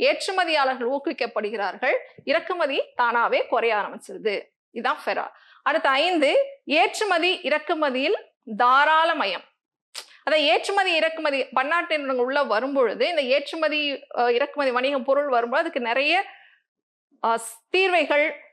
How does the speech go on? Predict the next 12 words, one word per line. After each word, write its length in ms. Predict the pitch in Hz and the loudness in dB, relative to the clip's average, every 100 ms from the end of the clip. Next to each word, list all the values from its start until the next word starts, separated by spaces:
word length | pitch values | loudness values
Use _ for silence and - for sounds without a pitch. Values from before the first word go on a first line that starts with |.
| _ _ - | _ _ -4
வரியெல்லாம் 460 | 254 302 302 311 | 0 0 0 0
விதிக்கிறாங்க, 420 | 262 262 254 240 240 | -2 -2 -2 -2 -2
நிறைய 280 | 233 262 311 | -2 0 0
ஃபார்மாலிட்டிஸ் 760 | 320 269 277 349 359 302 302 254 | 0 2 2 2 2 0 -2 0
இருக்குது, 300 | 220 208 202 202 | -2 -2 -2 -2
நிறைய 340 | 220 254 330 | -2 -2 -2
நடைமுறைகள் 720 | 370 285 269 330 320 262 226 214 | 0 0 0 0 -2 -2 -6 -8
இருக்கு. 280 | - 233 240 - - | -4 -2 -2 -4 -10
அந்த 180 | - 233 | -6 -2
நடைமுறைகள் 640 | 226 226 302 339 285 247 214 | -2 -2 0 0 -2 -2 -2
எல்லாம் 200 | 233 262 | -2 -2
சுருக்கி 580 | - 320 311 339 - 254 | -4 -2 0 -2 -4 -8